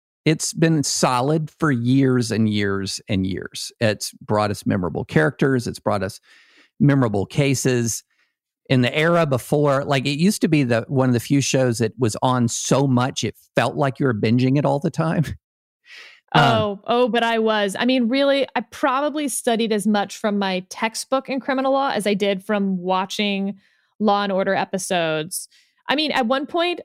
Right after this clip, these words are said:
Speaker 2: I was reading about Tarasoff. That's the California case about whether the s-, therapist has a duty to protect and warn third parties. And Jack McCoy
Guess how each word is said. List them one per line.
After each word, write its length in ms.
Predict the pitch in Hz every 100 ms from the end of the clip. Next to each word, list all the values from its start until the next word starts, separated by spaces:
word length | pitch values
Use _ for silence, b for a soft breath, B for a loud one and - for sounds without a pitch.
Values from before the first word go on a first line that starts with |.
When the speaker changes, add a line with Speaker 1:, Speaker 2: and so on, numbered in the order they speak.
| _
Speaker 2:
I 100 | 233
was 160 | 233 190
reading 360 | 220 294 302
about 240 | 247 226 220
Tarasoff. 800 | 262 269 240 220 175 170 185 - _ _
That's 180 | 214 -
the 240 | 220 208 196
California 560 | 220 214 220 220 220
case 320 | 220 247 226 226
about 240 | 208 180
whether 240 | 208 202
the 80 | 190
s-, 180 | 185 - -
therapist 480 | 214 208 220 226 220
has 120 | 233
a 60 | 220
duty 320 | 190 220 226
to 80 | -
protect 560 | 214 - 214 - - - _ _ -
and 160 | 214
warn 340 | 202 214 220 220
third 300 | - 220 208
parties. 540 | 220 214 247 277 - B B B B B
And 200 | 302 294
Jack 260 | 311 349 370
McCoy 640 | 320 - 349 339 285 226